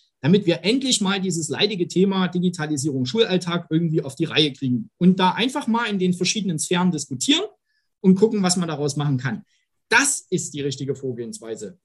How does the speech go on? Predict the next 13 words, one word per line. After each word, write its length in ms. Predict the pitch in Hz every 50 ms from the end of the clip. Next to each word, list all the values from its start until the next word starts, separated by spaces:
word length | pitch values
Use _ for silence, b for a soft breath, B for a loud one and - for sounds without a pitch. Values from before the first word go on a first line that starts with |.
| _
Und 260 | - 170 170 165 160 -
sowas 520 | - - 180 208 277 285 277 226 - -
wäre 220 | 156 147 139 135
konstruktiv. 640 | 123 139 131 123 - - 123 123 - 143 139 - - _
Und 300 | - 175 165 156 143 160
damit 380 | 190 190 247 294 320 302 269 -
fangen 240 | - 196 190 185 170
wir 220 | 156 123 - - 202
an, 280 | 247 277 311 320 320 _ _ _ _ _ _ _ _ _ _ _ _ -
unsere 380 | 165 175 180 156 151 147 131
Herausforderungen 720 | 131 131 123 147 226 302 302 - 285 269 262 262 262 269 277
zu 120 | - 233
lösen, 460 | 214 226 233 233 208 226 226 240 240